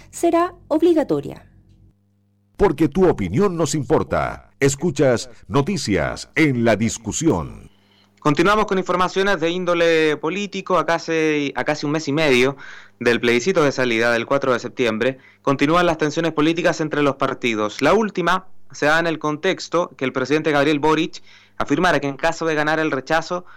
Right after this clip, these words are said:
Speaker 3: se iniciaría un nuevo proceso constituyente. Desde la oposición criticaron fuertemente lo planteado por el mandatea-, mandatario, bien digo, mientras que desde el Partido Comunista Regional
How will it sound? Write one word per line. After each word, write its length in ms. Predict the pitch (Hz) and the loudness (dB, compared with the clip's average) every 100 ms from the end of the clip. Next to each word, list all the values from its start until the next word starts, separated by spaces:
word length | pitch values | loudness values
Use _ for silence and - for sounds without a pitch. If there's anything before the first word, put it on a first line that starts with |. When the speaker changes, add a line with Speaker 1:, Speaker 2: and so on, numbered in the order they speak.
| - _ | -20 _
Speaker 3:
se 140 | 147 | -4
iniciaría 400 | 147 139 143 156 | -2 0 2 2
un 80 | 143 | 2
nuevo 200 | 151 156 | 2 0
proceso 380 | 143 127 151 151 | -2 -4 -2 -2
constituyente. 760 | 139 113 139 160 120 117 107 - - - | -2 0 2 2 2 -2 -4 -8 -16 0
Desde 220 | 175 185 | 2 4
la 80 | 180 | 2
oposición 440 | 165 165 160 220 | 0 -4 -2 -2
criticaron 460 | 214 175 151 175 156 | 0 0 0 0 0
fuertemente 440 | 170 160 170 180 | 0 0 -2 0
lo 120 | 170 | -2
planteado 420 | 156 147 165 175 151 | 0 -2 0 2 2
por 120 | 143 | 0
el 100 | 143 | 0
mandatea-, 560 | 143 151 196 185 - - | 0 0 0 0 -2 -4
mandatario, 540 | 143 147 160 180 139 | -2 -2 0 0 0
bien 180 | 147 156 | -2 -4
digo, 240 | 185 131 | -6 -4
mientras 380 | 131 147 147 143 | -4 -4 -4 -2
que 180 | 143 139 | 0 0
desde 240 | 139 131 | 0 0
el 120 | 135 | 0
Partido 420 | 131 123 175 170 139 | 0 0 2 2 2
Comunista 400 | 147 175 156 147 | 0 0 0 0
Regional 480 | 139 165 196 202 | 0 2 2 0